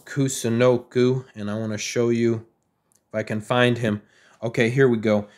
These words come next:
So Kusunoku is good if you have mounted, a lot of mounted and ranged troops. Not ideal because you really don't wanna set up a defense on mounted and ranged, like I just said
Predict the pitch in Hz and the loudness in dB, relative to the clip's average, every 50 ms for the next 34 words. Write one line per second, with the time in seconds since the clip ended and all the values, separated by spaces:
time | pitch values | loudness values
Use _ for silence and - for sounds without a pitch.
0 | _ _ _ - - 127 123 - - 170 175 170 - 151 143 139 147 151 147 - | _ _ _ -4 -4 -4 -2 -2 0 0 0 0 0 0 2 4 4 4 2 2
1 | 147 143 139 127 117 113 110 - 131 135 135 131 131 135 - 120 120 - 127 123 | 2 4 4 2 2 -2 -2 2 4 4 4 4 4 2 0 -4 -4 -4 -4 -4
2 | 123 120 117 131 120 120 120 104 104 113 117 117 123 131 135 127 127 - 131 123 | -4 -4 -2 -2 0 0 0 -2 -2 -4 -2 0 0 0 0 -2 -4 -4 -4 -2
3 | 113 117 113 117 120 123 139 139 120 120 123 127 127 123 - 127 117 110 107 104 | -2 -2 0 2 2 2 2 2 2 2 2 0 0 0 -2 -2 -2 0 -2 0
4 | 107 123 135 139 139 135 131 131 - - - - 135 131 127 127 - - - - | 0 0 2 2 2 2 0 -2 -6 -8 -2 2 4 4 2 2 -6 -12 -12 -12
5 | _ _ _ _ - - - - - - - _ _ - - - - - 135 127 | _ _ _ _ -20 -20 -20 -20 -20 -20 -20 _ _ -20 -20 -18 -12 -6 0 2
6 | 147 156 170 165 147 131 123 117 113 135 143 147 147 147 135 127 127 - 139 123 | 4 4 6 6 6 4 2 0 0 2 4 4 4 4 2 0 -4 -2 -4 -4
7 | 113 117 120 127 143 143 139 135 131 135 131 120 123 120 113 - - - 127 127 | -2 -2 -2 0 0 2 2 2 2 0 0 0 -2 -2 -2 -4 -2 0 0 0
8 | 120 - 120 113 107 107 104 - - 131 131 127 - 120 113 110 107 113 120 127 | 0 0 -2 0 -2 -2 -4 -2 0 0 0 0 -2 -2 0 0 2 2 2 2
9 | 127 127 - 123 113 107 104 101 110 123 123 117 104 98 95 98 101 113 117 117 | 0 0 -2 -2 0 0 -2 0 0 2 2 2 0 0 -2 -4 -4 -4 0 0
10 | 113 113 110 120 110 - - 123 113 107 | -2 0 0 -2 -4 -2 0 0 0 0